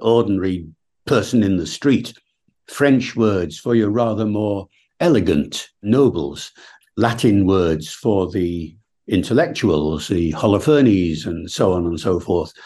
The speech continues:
Then you've suddenly got an, an immense linguistic palette available to you, which was not there before.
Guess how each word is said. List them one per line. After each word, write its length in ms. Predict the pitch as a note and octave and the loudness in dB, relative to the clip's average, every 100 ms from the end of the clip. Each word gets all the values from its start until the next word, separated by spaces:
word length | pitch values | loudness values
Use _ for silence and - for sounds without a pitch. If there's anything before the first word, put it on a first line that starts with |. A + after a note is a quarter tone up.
| - - | -20 -8
Then 440 | D3+ D#3+ D3 - - _ _ _ | 0 2 2 0 -8 _ _ _
you've 180 | C#3 A#2 | 0 0
suddenly 380 | - E3 E3 | 0 2 2
got 240 | G#2 F#2 G#2 | 2 -2 -2
an, 160 | B2+ A2+ | -2 -2
an 220 | B2 A#2+ | 0 2
immense 720 | A#2 A2+ C#3 D3+ C#3 - - - | 4 4 2 0 -2 -8 -16 -8
linguistic 840 | B2 A#2 C#3+ D3+ - B2 A#2+ - - - | -2 0 0 -2 -4 -8 -8 -12 -20 -12
palette 500 | - D3+ C3 - - _ - | -4 -2 -2 -6 -18 _ -4
available 640 | G2+ B2 C#3 C#3 G2 F2 | 0 2 2 2 0 -4
to 180 | - G2+ | -2 -2
you, 240 | D2 D#2 D#2 _ _ | -2 -4 -8 _ _
which 220 | C3 B2+ | 0 2
was 200 | C3+ A#2 | 0 2
not 300 | A#2+ A#2 A#2 | 4 2 0
there 220 | C3 A#2+ | -2 0
before. 600 | A2 A2 - B2+ G#2+ D#2 | 0 -4 -2 -2 -2 -6